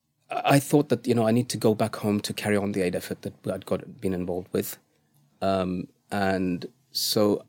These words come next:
I then made numerous trips to Bosnia, like, uh, back and forth, bringing aid, uh, over. My stint with the, with the Armia Bosanska kind of ended, um,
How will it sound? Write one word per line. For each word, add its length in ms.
I 400
then 360
made 440
numerous 480
trips 240
to 80
Bosnia, 360
like, 140
uh, 160
back 260
and 160
forth, 260
bringing 300
aid, 260
uh, 240
over. 360
My 180
stint 380
with 160
the, 240
with 160
the 80
Armia 320
Bosanska 500
kind 180
of 60
ended, 440
um, 520